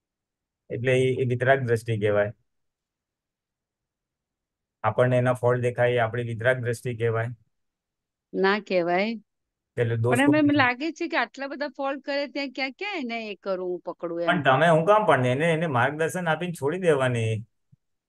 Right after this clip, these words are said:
Speaker 1: She is a very grown up adult and she will take her own decision. Why are you want,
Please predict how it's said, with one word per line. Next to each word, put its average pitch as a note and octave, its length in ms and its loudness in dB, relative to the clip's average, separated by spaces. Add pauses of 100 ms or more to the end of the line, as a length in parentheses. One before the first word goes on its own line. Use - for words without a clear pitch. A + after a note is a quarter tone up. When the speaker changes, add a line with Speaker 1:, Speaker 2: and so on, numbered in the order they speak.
(340)
Speaker 1:
She D3 80 -4
is E3 180 -4
a E3+ 140 2
very B2+ 340 2
grown E3+ 340 -4
up F#3+ 180 0
adult D3 380 2
and F3 260 -2
she D3 160 -6
will E3+ 160 -6
take F3 220 -4
her F3 140 0
own G3 140 0
decision. C#3 320 -2
Why C3 120 8
are F#3+ 140 6
you F#3 120 2
want, E3+ 260 0